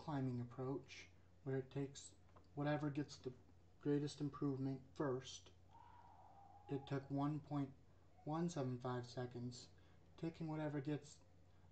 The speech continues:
a better approach and also adding a completely random board into the mix. Took only point seven seconds, and trying a genetic algorithm where you take parts of boards and stitch 'em together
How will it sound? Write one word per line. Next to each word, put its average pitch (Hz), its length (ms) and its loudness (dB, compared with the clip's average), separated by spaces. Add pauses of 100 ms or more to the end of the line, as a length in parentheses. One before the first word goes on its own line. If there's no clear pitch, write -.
(160)
a - 20 4
better 143 220 6
approach 139 400 2
and 131 160 2
also 135 340 2
adding 139 300 4
a 131 60 2
completely 139 580 0
random 135 480 2
board 139 320 4
into 147 220 0
the 147 80 -2
mix. 156 540 -6 (2000)
Took 143 160 0 (100)
only 135 320 2 (440)
point 139 200 2
seven 180 360 4
seconds, 139 560 -4 (200)
and 151 140 -6
trying 180 300 0
a 156 180 -2
genetic 175 380 2
algorithm 131 520 2
where 127 120 2
you 123 120 0 (120)
take 127 260 0 (480)
parts 226 260 4
of 135 140 -2
boards 131 380 4
and 131 100 0
stitch - 260 -4
'em 147 80 2
together 139 520 2